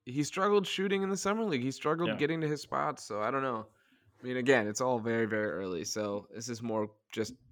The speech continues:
Speaker 1: podcast fodder than it is anything else. But
Speaker 2: <laughs>
Speaker 1: Pistons suck.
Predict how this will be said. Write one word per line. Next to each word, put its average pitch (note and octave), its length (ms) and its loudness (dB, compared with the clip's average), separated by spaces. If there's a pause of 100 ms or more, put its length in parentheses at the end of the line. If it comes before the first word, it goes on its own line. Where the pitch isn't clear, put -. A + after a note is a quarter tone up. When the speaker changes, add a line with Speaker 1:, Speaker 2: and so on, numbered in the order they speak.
(120)
Speaker 1:
podcast G#2+ 560 0
fodder G#2+ 380 0
than G#2 140 -2
it G2+ 120 -6
is G#2+ 200 -2
anything G2 280 -4
else. G2 280 -2
But G#2+ 340 2 (240)
Speaker 2:
<laughs> - 260 -20
Speaker 1:
Pistons C3+ 420 2
suck. - 520 -4